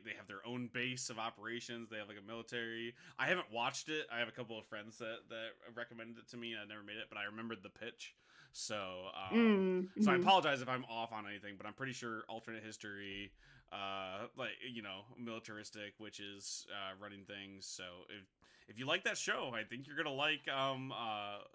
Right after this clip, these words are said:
Speaker 1: what's, what's the name of the game? I wanna get it right. Witches of Midnight. So, um,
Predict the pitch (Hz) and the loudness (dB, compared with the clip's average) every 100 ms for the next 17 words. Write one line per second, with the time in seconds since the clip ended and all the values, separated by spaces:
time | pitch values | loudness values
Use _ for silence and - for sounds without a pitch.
0 | 120 117 123 131 117 131 135 135 131 135 | -14 -10 -10 -8 -10 -8 -4 -2 -2 -4
1 | 131 131 131 131 127 127 113 110 113 113 | -8 -8 -6 -6 -6 -6 -6 -6 -4 -4
2 | 98 135 135 120 110 110 90 92 - - | -4 -4 -4 -4 -4 -4 -6 -14 -14 -10
3 | - 78 - _ _ _ _ _ _ _ | -10 -10 -14 _ _ _ _ _ _ _
4 | _ _ - 87 85 92 | _ _ -10 -8 -8 -12